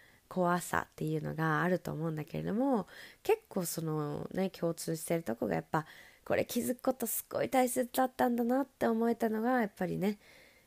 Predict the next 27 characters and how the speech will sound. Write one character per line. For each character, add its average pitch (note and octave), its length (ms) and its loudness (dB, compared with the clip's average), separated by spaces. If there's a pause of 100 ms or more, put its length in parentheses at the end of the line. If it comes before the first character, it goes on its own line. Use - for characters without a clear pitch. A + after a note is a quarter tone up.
(460)
フ - 180 -2
ィ E3+ 140 4
ア D3 180 -2
は B3+ 220 2
も B2+ 140 -2
う - 40 -4
内 - 200 -8
側 G3+ 280 4
が F#3+ 100 4
作 - 260 -4
り D3+ 80 -2
出 D3 100 -2
し - 80 -6
て - 140 0
る - 60 -4
っ - 20 -6
て - 180 -6
い - 40 0
う - 20 -14
と - 80 -6
こ - 140 -10
ろ - 80 -8
で - 100 -14
し - 100 -4
た。 - 140 -12 (760)
う D#3 40 -8
ん。 C#3+ 320 -6